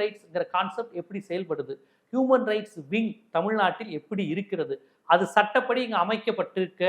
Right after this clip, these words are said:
பட்டிருக்கா, இல்ல அமைக்கப்பட்டு செயல்படாம இருக்கா, தலைவர் இது வந்து இருக்கிறாங்களா, செயல்பட்டிருக்காங்களா, ரெண்டாயிரத்தி பத்தொன்பதுல இருந்து இப்ப இந்த ரெண்டாயிரத்தி இருபத்தைந்து வரையும் எத்தனை வழக்குகளை இந்த மனித உரிமை அமைப்புகள் பண்ணியிருக்கு, எத்தனை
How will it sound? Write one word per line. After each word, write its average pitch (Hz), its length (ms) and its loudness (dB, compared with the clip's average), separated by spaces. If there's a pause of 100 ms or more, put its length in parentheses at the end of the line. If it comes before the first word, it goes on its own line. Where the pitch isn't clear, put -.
(640)
பட்டிருக்கா, 214 480 6 (240)
இல்ல 196 200 4
அமைக்கப்பட்டு 226 440 0 (120)
செயல்படாம 220 520 6
இருக்கா, 180 260 4 (460)
தலைவர் 233 340 6 (120)
இது 196 100 2 (100)
வந்து 190 220 -4
இருக்கிறாங்களா, 170 580 2 (420)
செயல்பட்டிருக்காங்களா, 175 800 2 (140)
ரெண்டாயிரத்தி 240 500 6
பத்தொன்பதுல 202 400 -2
இருந்து 220 160 -6
இப்ப 196 120 -6
இந்த 175 120 -6
ரெண்டாயிரத்தி 220 460 0
இருபத்தைந்து 190 440 -6
வரையும் 196 240 -4
எத்தனை 240 280 -4 (100)
வழக்குகளை 190 460 0 (400)
இந்த 185 180 -2
மனித 196 180 2
உரிமை 208 160 0
அமைப்புகள் 175 360 -6
பண்ணியிருக்கு, 160 400 -8 (120)
எத்தனை 220 240 -4